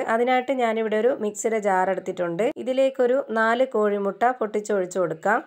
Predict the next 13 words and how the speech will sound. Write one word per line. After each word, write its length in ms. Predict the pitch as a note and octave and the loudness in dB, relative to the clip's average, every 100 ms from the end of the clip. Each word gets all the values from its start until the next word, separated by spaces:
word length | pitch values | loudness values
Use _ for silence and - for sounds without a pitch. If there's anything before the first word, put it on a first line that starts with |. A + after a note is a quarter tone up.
| _ _ A#3 | _ _ -12
അടുത്തതായി 460 | A#3 C#4 C4 A#3+ C4 | -2 2 2 2 0
ഇതിലേക്ക് 340 | A#3 A3+ A3+ B3+ | -2 -4 0 0
വേണ്ടത് 340 | G#3+ G3+ G#3 B3+ B3+ | 2 0 0 0 0
മധുരത്തിന് 440 | A3+ A#3 A#3+ A#3+ G#3 | 0 -2 -2 0 0
ആവശ്യമായ 480 | G#3 G#3+ G#3+ G3 G#3+ A3 | 0 -2 -2 0 0 0
പഞ്ചസാരയാണ്. 800 | G#3 G#3 G#3 A3 G#3 G3 F3 G3 C#4 _ A3+ | -2 -4 -2 -2 0 0 0 -2 -6 _ -8
ഞാനിപ്പോൾ 320 | A#3 B3 C4 | -6 -2 0
ഇതിലേക്ക് 320 | B3 A#3 A3+ A#3 | 0 0 0 0
ഇട്ട് 100 | A3+ A3 | 0 0
കൊടുക്കുന്നത് 460 | G#3 G3+ G3+ G3 B3 B3+ | 0 -2 -2 0 0 0
കാൽ 200 | A3 A3 G#3+ | 0 2 0
കപ്പ് 200 | A3+ A3 G#3+ | -4 -2 0
അളവിലുള്ള 440 | G3+ G3 F#3+ A3 | 0 0 0 0